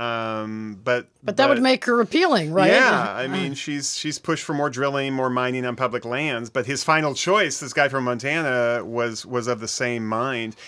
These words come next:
Speaker 1: It would have been nice for Washington to have had a cabinet secretary. Um, we've, we've, we've had them periodically over the years. In fact, the current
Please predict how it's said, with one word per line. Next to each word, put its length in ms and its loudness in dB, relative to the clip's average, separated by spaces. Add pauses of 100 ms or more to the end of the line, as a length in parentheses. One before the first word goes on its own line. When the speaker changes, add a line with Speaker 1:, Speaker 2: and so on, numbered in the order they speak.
(160)
Speaker 1:
It 120 2
would 220 2
have 100 0
been 140 0
nice 200 2
for 140 -4
Washington 600 0
to 180 -8
have 220 -4
had 200 0
a 80 -4
cabinet 340 0
secretary. 720 -2 (380)
Um, 420 0
we've, 340 -6
we've, 400 -8
we've 200 -6
had 180 2
them 140 -4
periodically 580 0
over 140 -2
the 80 -4
years. 160 -4
In 80 -6
fact, 180 2
the 80 -4
current 680 -2